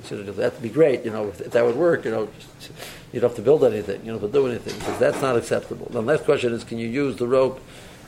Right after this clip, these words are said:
the, the, um, can I use it since it wasn't made for the purpose of being for Tzuras Pesach?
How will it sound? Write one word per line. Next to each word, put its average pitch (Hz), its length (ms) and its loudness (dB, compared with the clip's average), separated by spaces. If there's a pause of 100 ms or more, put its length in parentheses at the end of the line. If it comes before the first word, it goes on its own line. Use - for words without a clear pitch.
(100)
the, 113 400 0 (140)
the, 107 220 2
um, 107 320 2 (1900)
can 117 140 2
I 120 160 0 (240)
use 156 300 6
it 123 340 0
since 135 160 -4
it 135 80 -2
wasn't 127 540 2
made 143 380 2
for 123 80 -2
the 113 80 0
purpose 120 260 2
of 110 160 0
being 123 240 -2
for 117 300 2
Tzuras 107 340 -2
Pesach? - 420 2